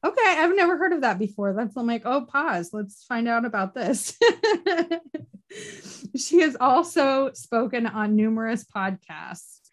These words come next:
Mom is in Control, Mimosas with Mom, Own Your Truth, Mindful Fire, and many more about topics of authentic leadership,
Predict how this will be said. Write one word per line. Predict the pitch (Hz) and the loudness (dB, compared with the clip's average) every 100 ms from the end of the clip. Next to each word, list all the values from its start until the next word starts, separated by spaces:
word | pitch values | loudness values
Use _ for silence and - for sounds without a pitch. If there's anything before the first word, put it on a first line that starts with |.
| _ _ | _ _
Mom | 226 240 254 294 | 2 4 4 2
is | 302 | 0
in | - 233 262 | 0 0 2
Control, | 359 339 214 190 175 208 - | 0 0 0 0 0 -4 -2
Mimosas | 214 220 226 349 - 214 185 | 0 2 2 0 0 -4 -2
with | 180 - | -8 -6
Mom, | 165 156 180 202 - _ | -8 -8 -6 -8 -10 _
Own | 240 262 | -2 2
Your | 285 320 | 2 0
Truth, | - 220 196 214 - 214 | -2 0 0 0 -4 -4
Mindful | 202 226 302 311 320 320 - | -2 0 0 0 -6 -6 -4
Fire, | 233 190 185 196 - | -2 0 -2 -4 -6
and | 202 202 | -4 -2
many | 208 208 233 | -2 -2 -2
more | 240 185 156 - - _ _ _ | -2 -4 -8 -16 -20 _ _ _
about | 233 214 208 208 | 0 2 0 -2
topics | 214 208 214 202 - | -4 -4 -4 -8 -8
of | 208 - - - | -8 -8 -6 0
authentic | 226 277 311 320 339 349 330 339 262 | 2 2 2 4 4 4 2 2 -4
leadership, | 269 247 240 - 226 220 | -2 0 0 0 -2 -2